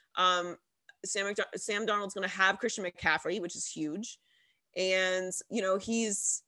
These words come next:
he's in a really good situation with Carolina. They have some patience. Um, that division is very interesting.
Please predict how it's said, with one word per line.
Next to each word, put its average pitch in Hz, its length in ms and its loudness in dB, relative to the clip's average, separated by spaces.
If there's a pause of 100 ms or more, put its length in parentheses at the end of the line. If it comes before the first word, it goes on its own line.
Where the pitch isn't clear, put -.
he's 202 260 -2
in 247 80 0
a 277 80 4
really 262 260 4
good 240 260 2
situation 285 500 0
with 247 120 -4
Carolina. 147 600 0
They 180 100 2
have 180 180 4
some 175 140 -6
patience. 277 720 0 (440)
Um, 170 460 2
that 175 180 4
division 190 360 0
is 202 120 -4
very 170 240 6
interesting. 294 640 -4